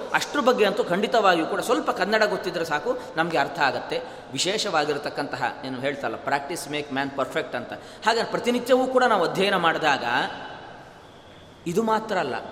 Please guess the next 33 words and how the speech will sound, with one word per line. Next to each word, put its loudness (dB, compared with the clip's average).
ನಾವು 0
ರಾಘವೇಂದ್ರ -2
ಸ್ತೋತ್ರವನ್ನು -6
ತಗೊಳ್ಳಿ, -8
ವೆಂಕಟೇಶ -2
ಸ್ತೋತ್ರ -4
ಇರಲಿ, -2
ಇವತ್ತು -2
ನಮ್ಮ 0
ಉಚ್ಚಾರಣೆಯ 2
ಕ್ರಮ -2
ಸ್ವಲ್ಪ 0
ಹಾದಿ 2
ತಪ್ಪಿದೆ. -4
ಇವತ್ತು 4
ನಮ್ಮ 4
ಗುರಿ 6
ಏನು 8
ಅಂತಂತ 0
ಹೇಳಿದ್ರೆ, 4
ಯಾವುದನ್ನೇ 6
ನಾವು 6
ಪ್ರಾರಂಭ 6
ಮಾಡಲಿ, 0
ಸಂಧ್ಯಾ 2
ವಂದನೆ 2
ಇರ್ಬೋದು, 0
ಲಕ್ಷ್ಮೀ 0
ಶೋಭಾನೆ 2
ಇರ್ಬೋದು, 0
ಸ್ತೋತ್ರ 4
ಇರ್ಬೋದು, 2
ನಮ್ಮ 4